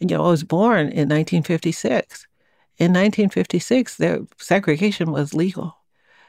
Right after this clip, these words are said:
Schools were being desegregated, not quickly, but we didn't have a Civil Rights Act of nineteen sixty-four. So jobs were segregated, education was segregated.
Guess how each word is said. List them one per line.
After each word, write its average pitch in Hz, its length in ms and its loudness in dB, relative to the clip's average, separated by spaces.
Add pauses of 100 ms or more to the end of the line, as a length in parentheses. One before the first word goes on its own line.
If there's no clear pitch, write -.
(200)
Schools 233 520 2
were 156 160 2
being 160 320 2
desegregated, 120 840 -4 (880)
not 120 280 0 (100)
quickly, 160 520 0 (640)
but 170 540 2 (260)
we 220 260 4
didn't 247 200 4
have 214 200 2
a 190 40 2
Civil 135 280 -2
Rights 123 280 -2
Act - 300 -6 (360)
of 170 160 6
nineteen 135 420 2
sixty-four. - 760 -6 (640)
So 147 480 2 (280)
jobs 165 500 2
were 170 420 2 (120)
segregated, 160 800 2
education 160 920 0
was 156 160 0
segregated. 151 800 0